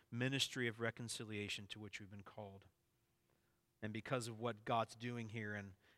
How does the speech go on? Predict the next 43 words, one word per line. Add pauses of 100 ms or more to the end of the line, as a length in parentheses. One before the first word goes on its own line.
(100)
Acts
chapter
eleven,
which
we
are (180)
beneficiaries
of
today, (680)
we
should
be
in
awe (120)
of
his
work
of
redemption
and
take
comfort
that
we
are
included (1160)
God
the
Trinity,
Father,
Son,
and
Spirit,
is
reversing
the
effects (600)
of
the
rebellious
fall
of
humanity.